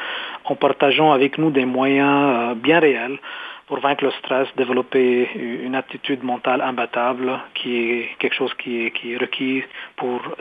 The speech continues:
tout leader dans tous les domaines. Alors, euh, voilà pour tout, euh, les, le motif pourquoi je proposerai ce, ce livre-là à, à tous, euh,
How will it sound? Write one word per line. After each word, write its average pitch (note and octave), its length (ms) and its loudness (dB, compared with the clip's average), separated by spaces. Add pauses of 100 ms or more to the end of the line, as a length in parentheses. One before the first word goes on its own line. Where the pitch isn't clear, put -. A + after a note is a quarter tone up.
tout D#3+ 120 -4
leader B2 440 0 (140)
dans A#2 260 -4 (240)
tous C3+ 160 -4
les B2 80 -2
domaines. G#2+ 300 -8 (460)
Alors, C3 280 6
euh, C3+ 240 2
voilà C#3+ 320 6
pour - 160 -8 (200)
tout, D3+ 140 0 (160)
euh, B2+ 520 -2 (180)
les, B2+ 340 2 (220)
le C#3 40 -4
motif C3+ 380 0
pourquoi C3+ 240 2
je C3 120 2
proposerai C3 580 2 (100)
ce, C3 100 -4
ce - 140 -4
livre-là B2 760 0
à, - 60 -6
à B2+ 60 -8
tous, B2 380 -4
euh, A#2 160 -4